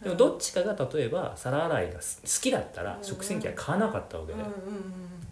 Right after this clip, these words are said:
Speaker 2: 確かに。
Speaker 1: そうそうそう。だから、そんだけのことなんだよね。
Speaker 2: そうだね。
Speaker 1: うん。
Speaker 2: そういう、そういうちょっとしたさ、お互いが嫌なことって出てくるじゃん。
Speaker 1: 出てくる、出て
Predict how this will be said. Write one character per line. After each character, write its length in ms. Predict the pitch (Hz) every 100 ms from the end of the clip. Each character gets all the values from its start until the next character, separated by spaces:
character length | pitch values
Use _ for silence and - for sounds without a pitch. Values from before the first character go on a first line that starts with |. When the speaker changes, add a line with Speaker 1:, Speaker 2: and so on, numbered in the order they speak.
| - - - - - - -
Speaker 2:
確 300 | - 208 -
か 60 | -
に。 60 | 139
Speaker 1:
そ 140 | -
う 40 | 127
そ 120 | 104
う 40 |
そ 120 | - -
う。 40 |
だ 60 | -
か 40 |
ら、 40 | 220
そ 160 | -
ん 80 | 294
だ 80 | 466
け 80 | 466
の 60 | 453
こ 80 | 453
と 100 | 403
な 100 | 359
ん 60 | -
だ 60 | 80
よ 60 |
ね。 200 | 147 208 -
Speaker 2:
そ 220 | - 208
う 40 |
だ 60 | 190
ね。 200 | 170 180 180
Speaker 1:
う 40 |
ん。 300 | 85 85 127 - - - - - -
Speaker 2:
そ 160 | -
う 40 | 320
い 40 |
う、 40 | 277
そ 140 | 403
う 40 |
い 20 | 539
う 340 | 539 - -
ち 100 | -
ょ 40 |
っ 40 | 453 453 -
と 120 | 571
し 140 | 571 -
た 60 | 571 508 359
さ、 260 | 220 - - - -
お 100 | -
互 400 | 285 320 320 320
い 40 | 302
が 80 | 285
嫌 180 | 285
な 120 | 254 196
こ 100 | 180
と 100 | -
っ 20 |
て 140 | -
出 160 | 170 208
て 100 | 202
く 100 | -
る 80 | -
じ 80 | -
ゃ 40 |
ん。 40 | 117
Speaker 1:
出 60 |
て 120 | -
く 60 | 90
る、 60 |
出 80 |
て 60 | 90